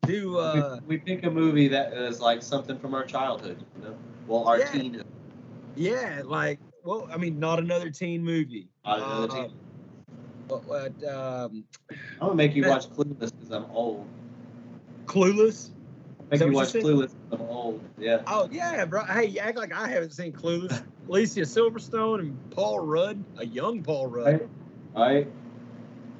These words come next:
Speaker 1: But, uh, it's crazy I know that. Yeah, I, I, I actually know that movie. Yeah. My sister, you gotta remember, I had an older sister, so
Speaker 2: Uh,
Speaker 1: Clueless,
Speaker 2: she, little,
Speaker 1: bro,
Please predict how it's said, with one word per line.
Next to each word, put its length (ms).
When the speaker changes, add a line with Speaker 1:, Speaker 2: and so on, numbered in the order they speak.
Speaker 1:
But, 260
uh, 240
it's 140
crazy 320
I 120
know 160
that. 140
Yeah, 180
I, 80
I, 240
I 220
actually 240
know 140
that 200
movie. 320
Yeah. 220
My 160
sister, 560
you 180
gotta 160
remember, 280
I 100
had 160
an 80
older 240
sister, 400
so 360
Speaker 2:
Uh, 60
Speaker 1:
Clueless, 480
Speaker 2:
she, 140
little, 200
Speaker 1:
bro, 300